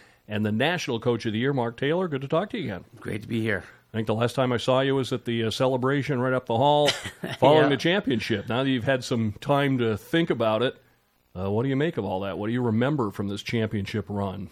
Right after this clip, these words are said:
Speaker 2: Ah, it was just a, it was a, certainly a great time, great, uh, great year all the way around. There was a lot going on that year, and, um, certainly some special things happened to us, uh, after the win. And,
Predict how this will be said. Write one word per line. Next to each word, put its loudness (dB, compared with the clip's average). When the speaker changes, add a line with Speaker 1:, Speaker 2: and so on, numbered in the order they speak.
Speaker 2:
Ah, 0
it -6
was -10
just -8
a, -2
it -6
was -8
a, -8
certainly -4
a -6
great -4
time, -2
great, -6
uh, -4
great -4
year -2
all 0
the -4
way -4
around. -4
There -6
was -8
a -10
lot -8
going -8
on -4
that -6
year, -4
and, -8
um, -8
certainly -10
some -10
special -8
things -8
happened -6
to -6
us, -6
uh, -8
after -6
the -8
win. -6
And, -10